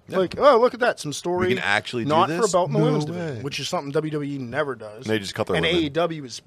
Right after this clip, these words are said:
Speaker 2: pretty bad about it until
Speaker 1: Recently.
Speaker 2: the last two pay-per-views.
Speaker 1: Well, I think, too, like, their women's division, if we get on a little tangent here, I think their women's division,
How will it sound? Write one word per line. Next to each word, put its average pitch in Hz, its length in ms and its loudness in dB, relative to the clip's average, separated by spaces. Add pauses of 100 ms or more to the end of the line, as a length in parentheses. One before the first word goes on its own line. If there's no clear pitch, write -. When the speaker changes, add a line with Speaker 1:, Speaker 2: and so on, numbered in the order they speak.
Speaker 2:
pretty 165 440 -4
bad 131 260 -4
about 123 220 -10
it 110 180 -16
until 120 400 -16 (240)
Speaker 1:
Recently. 113 420 -10 (160)
Speaker 2:
the 170 220 -10
last 135 260 -4
two 123 100 -16
pay-per-views. 113 540 -16
Speaker 1:
Well, 381 100 -2
I - 40 0
think, 247 220 -6
too, 127 280 0
like, 101 420 -2
their 110 240 -2
women's 95 380 -6
division, 82 480 -10
if 85 80 -10
we 107 80 -6
get 104 120 0
on 82 100 -2
a 71 60 -12
little 82 220 -10
tangent 69 320 -18
here, 76 160 -14
I - 40 -10
think 143 160 -6
their 139 80 -10
women's - 260 -8
division, 76 640 -14